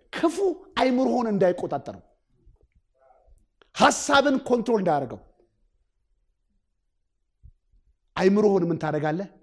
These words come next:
ጋርድ ታደርጋለህ፣ ትጠብቃለህ። ሁሉ የምታዩዋቸው ዛሬ ሐሳቦቻቸውን የሚማርክ፣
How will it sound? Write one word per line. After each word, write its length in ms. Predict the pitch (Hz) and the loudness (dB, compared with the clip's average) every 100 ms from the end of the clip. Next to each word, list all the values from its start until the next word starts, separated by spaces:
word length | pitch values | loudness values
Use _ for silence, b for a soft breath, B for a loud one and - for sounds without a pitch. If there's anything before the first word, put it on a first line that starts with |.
| _ _ | _ _
ጋርድ 360 | 135 127 165 135 | -12 -8 -8 -10
ታደርጋለህ፣ 540 | - 110 101 90 90 _ _ _ _ _ _ _ _ _ _ _ | -12 -12 -12 -16 -20 _ _ _ _ _ _ _ _ _ _ _
ትጠብቃለህ። 640 | - 135 131 131 95 101 _ _ _ _ _ _ _ _ _ _ _ _ _ _ | -10 -6 -6 -8 -12 -20 _ _ _ _ _ _ _ _ _ _ _ _ _ _
ሁሉ 260 | - 370 370 | 4 6 8
የምታዩዋቸው 560 | 277 226 226 214 214 196 | 8 8 4 2 2 2
ዛሬ 240 | 165 175 247 - - _ _ - | 2 0 -2 -8 -20 _ _ -4
ሐሳቦቻቸውን 1040 | 233 240 - 254 254 - 240 233 - 220 | -2 0 2 2 0 2 2 2 4 4
የሚማርክ፣ 460 | 196 190 143 139 | 6 4 2 -4